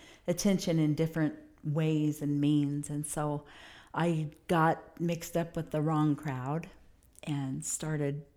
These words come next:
smoking pot by the time I was fourteen years old. My best friend and I, um, she's the one that introduced me to it.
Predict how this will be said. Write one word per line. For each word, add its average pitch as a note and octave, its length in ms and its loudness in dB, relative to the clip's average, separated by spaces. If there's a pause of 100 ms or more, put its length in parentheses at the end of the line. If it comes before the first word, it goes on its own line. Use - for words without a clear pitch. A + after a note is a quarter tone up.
(880)
smoking E3 460 -2
pot F3+ 380 -6
by D#3 100 -4
the D3+ 120 -4
time D#3+ 240 0
I D#3 100 2
was D3+ 220 -2
fourteen E3 480 -2
years D3 260 -2
old. C#3+ 480 -6 (1040)
My D3+ 120 0
best D#3 340 -2
friend E3+ 240 2
and D#3 120 2
I, D3 400 2
um, C#3+ 440 0 (600)
she's F#3+ 380 2
the F3+ 80 6
one D#3 240 6
that D3 140 6
introduced D3+ 540 2
me D3 100 -4
to D3+ 260 -8
it. D3+ 220 -6